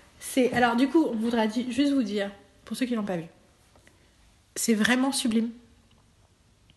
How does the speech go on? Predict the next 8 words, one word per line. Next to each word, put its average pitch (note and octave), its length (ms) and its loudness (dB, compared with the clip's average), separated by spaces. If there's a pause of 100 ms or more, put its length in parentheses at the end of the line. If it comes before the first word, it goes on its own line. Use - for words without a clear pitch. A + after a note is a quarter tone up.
(480)
Sublime C#4+ 440 4
dans C4 80 -2
le A3 60 -4
sens, A3+ 120 -4
c'est C4 80 4
important. B3+ 400 0 (140)
Allez, B3+ 180 4 (160)
voyez-le. C4+ 380 4